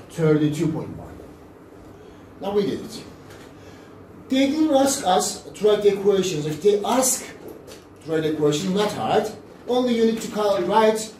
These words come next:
electric current equation.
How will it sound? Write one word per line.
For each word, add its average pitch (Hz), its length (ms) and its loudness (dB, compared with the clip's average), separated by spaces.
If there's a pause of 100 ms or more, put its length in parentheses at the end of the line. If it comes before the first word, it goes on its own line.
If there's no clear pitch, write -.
(280)
electric 180 380 -6
current 180 400 0 (340)
equation. 147 720 -4